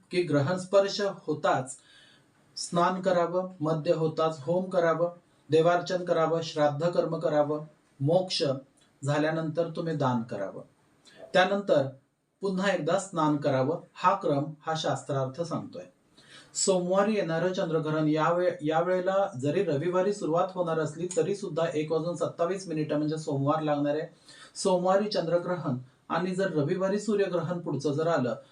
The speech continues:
तर हा काळ हा अत्यंत शुभ मानलेला आहे. चूडामणी ग्रहण म्हणतात याला. आणि त्यामध्ये जे तुम्ही दान धर्म करणार आहे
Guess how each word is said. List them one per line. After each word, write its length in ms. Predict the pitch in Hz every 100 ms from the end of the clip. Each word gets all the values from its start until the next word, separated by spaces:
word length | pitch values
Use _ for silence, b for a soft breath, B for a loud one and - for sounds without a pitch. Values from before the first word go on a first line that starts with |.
| B B _
तर 220 | 185 151 131 -
हा 220 | - 156
काळ 340 | 160 - 135 139 - _ _ -
हा 280 | 180 180 202 - B B _ _ _ _
अत्यंत 460 | - 165 196 196 190 202
शुभ 260 | 190 - 165 190
मानलेला 460 | 190 180 175 165
आहे. 80 | 165 B B _
चूडामणी 460 | 170 160 180 180 180
ग्रहण 320 | 165 160 165
म्हणतात 380 | 156 147 147 143
याला. 320 | 139 131 131 - -
आणि 240 | 151 175 -
त्यामध्ये 520 | 165 190 196 175 185
जे 200 | 180 156
तुम्ही 380 | 170 160 165 170 - b -
दान 320 | 131 190 190
धर्म 240 | 175 175 160
करणार 360 | 160 127 127 120
आहे 120 | 101